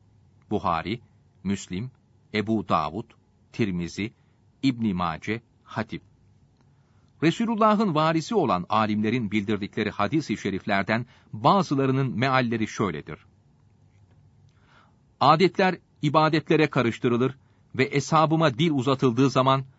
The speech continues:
doğruyu bilenler herkese bildirsin. Doğruyu bilip de gücü yettiği halde bildirmeyene lanet olsun." Ebu Nuaym,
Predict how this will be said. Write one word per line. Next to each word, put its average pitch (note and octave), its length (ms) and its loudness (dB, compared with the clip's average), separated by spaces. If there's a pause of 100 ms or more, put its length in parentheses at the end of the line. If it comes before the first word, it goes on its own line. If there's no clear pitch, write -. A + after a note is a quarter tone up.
(380)
doğruyu D3+ 420 6
bilenler D3+ 420 4
herkese D3+ 560 2
bildirsin. F2+ 580 -4 (800)
Doğruyu C3+ 420 6
bilip B2 280 2
de C3+ 180 4 (260)
gücü C3+ 240 2
yettiği E3 360 2
halde D3 420 0
bildirmeyene D#3+ 680 2 (180)
lanet D3+ 400 2
olsun." F2 440 -4 (920)
Ebu A2+ 360 0
Nuaym, G2+ 440 -4